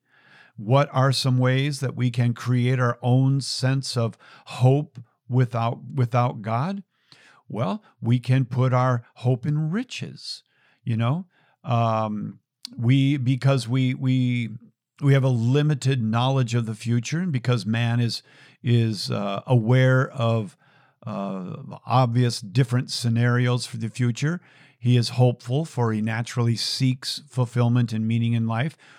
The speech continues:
We're made to hope. And when we really examine hope, we see that hope is an activating and guiding principle for all of life. But sometimes our hope is put in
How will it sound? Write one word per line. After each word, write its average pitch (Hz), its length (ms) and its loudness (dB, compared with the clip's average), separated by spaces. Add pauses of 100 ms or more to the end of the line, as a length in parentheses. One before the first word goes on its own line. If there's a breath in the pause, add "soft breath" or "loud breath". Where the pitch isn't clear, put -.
(140)
We're 131 180 6
made 120 460 4
to 117 160 0
hope. 107 400 -6 (440 loud breath)
And 135 300 6
when 151 180 6
we 143 140 6
really 135 360 4
examine 127 640 0
hope, 101 320 -6
we 113 120 -4
see 123 480 -2 (300 soft breath)
that 123 240 2
hope 127 340 0
is 117 200 2
an 117 180 2 (280)
activating 123 760 0
and 117 180 2
guiding 120 400 0
principle 120 800 -2 (320)
for 135 180 0
all 143 180 2
of 135 120 0
life. 190 480 -4 (340 loud breath)
But 143 140 4
sometimes 165 420 2
our 139 140 4
hope 127 260 2
is 127 160 2
put 135 340 -2
in 127 320 4